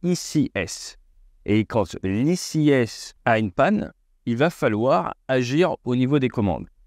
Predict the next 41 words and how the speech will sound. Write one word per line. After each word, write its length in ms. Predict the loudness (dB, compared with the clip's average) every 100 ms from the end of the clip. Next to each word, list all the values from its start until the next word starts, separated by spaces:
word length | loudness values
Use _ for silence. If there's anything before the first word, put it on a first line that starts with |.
| -8
Et 60 | 0
dans 160 | 0
ces 320 | 2 0 2
avions 340 | 2 2 2 0
biplaces 500 | 0 -2 -2 -2 -4
d'ancienne 480 | -4 -4 -2 0 0
génération, 680 | 2 2 2 0 0 2
hein, 60 | 2
je 60 |
vous 80 | 2
rappelle 320 | 2 2 2
qu'on 160 | 0 -2
est 60 | 0
dans 120 | 0
les 120 | 0
années 160 | -2 -2
soixante 520 | -2 -2 0 0 0
pour 140 | -2
la 100 | -2
fabrication, 640 | -2 -4 -4 -4 -4 -4 -6 _
c'est 180 | -4 -2
par 140 | 2 2
exemple 300 | 2 -2 -2
le 80 |
cas, 220 | 2 4 4
eh 20 |
bien, 240 | 2 0 2
de 100 | -2
tout 160 | -6
ce 140 | -10 -2
qui 80 |
est 60 | -2
gestion 520 | -2 -4 -4 -2 -2
de 80 | 0
la 120 | -2
température 600 | -2 -2 0 0 0 -2
en 80 | -4
cabine. 420 | -2 -2 0 -2 -6 -20 _ _ _ _
Et 80 | -6
ce 240 | -4 2 2
jour-là, 400 | 4 2 2